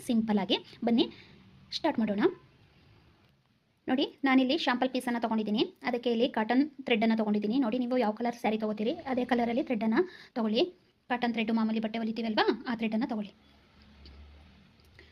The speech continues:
ನೋಡಿ, ಥ್ರೆಡ್ಡನ್ನು ನಾಲ್ಕು ಎಳೆ ದಾರ ಮಾಡ್ಕೊಂಡು ಹೀಗೆ ಸೂಜಿಗೆ ಹಾಕೊಂಡಿದ್ದೀನಿ. ಎರಡು ಎಳೆ ಹಾಕೊಂಡು ಡಬಲ್ನ ಮಾಡ್ಕೊಂಡ್ರೆ ಅದು ನಾಲ್ಕು ಎಳೆ ಆಗುತ್ತೆ.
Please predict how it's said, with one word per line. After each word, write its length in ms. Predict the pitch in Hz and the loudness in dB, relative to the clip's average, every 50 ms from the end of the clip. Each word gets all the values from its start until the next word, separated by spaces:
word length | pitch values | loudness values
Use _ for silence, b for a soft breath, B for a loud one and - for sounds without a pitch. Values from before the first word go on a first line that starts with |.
| b b b b b b b _ - | b b b b b b b _ -2
ನೋಡಿ, 200 | 247 247 302 392 - - _ _ | 0 0 0 -2 -4 -8 _ _
ಥ್ರೆಡ್ಡನ್ನು 400 | - 254 226 220 240 233 254 339 349 - | 0 0 2 2 2 2 2 2 0 2
ನಾಲ್ಕು 320 | 240 226 226 233 226 - 226 | 0 2 2 2 2 2 2
ಎಳೆ 200 | 214 208 262 359 381 - | 4 4 4 2 2 2
ದಾರ 140 | 226 220 220 220 | 0 2 2 2
ಮಾಡ್ಕೊಂಡು 340 | 214 208 208 208 208 214 214 | 0 0 0 0 0 0 0
ಹೀಗೆ 200 | 214 214 294 415 381 - | 0 0 0 0 -2 -4
ಸೂಜಿಗೆ 360 | - 254 226 220 220 220 214 | -4 -4 -2 0 0 0 0
ಹಾಕೊಂಡಿದ್ದೀನಿ. 460 | 208 208 202 196 196 196 202 254 339 - - - - - | 0 -2 -2 -4 -2 -2 -2 -4 -4 -6 -10 -12 -4 0
ಎರಡು 220 | 240 214 214 220 | 2 2 4 4
ಎಳೆ 140 | 214 214 214 | 2 2 2
ಹಾಕೊಂಡು 260 | 208 208 - 208 208 | 0 0 0 0 0
ಡಬಲ್ನ 280 | 202 196 202 202 208 208 | 0 0 0 0 0 0
ಮಾಡ್ಕೊಂಡ್ರೆ 380 | 202 196 - - 190 196 247 - B B B B B B B B B B _ | 0 -2 -6 -8 -6 -4 -4 -4 B B B B B B B B B B _
ಅದು 180 | - 208 - 415 - - _ _ _ - | -6 -4 -4 -4 -6 -8 _ _ _ -2
ನಾಲ್ಕು 260 | 226 220 220 220 220 | 0 0 0 0 0
ಎಳೆ 80 | 208 202 196 | 0 0 0
ಆಗುತ್ತೆ. 240 | 196 196 - 254 | -2 -4 -4 -4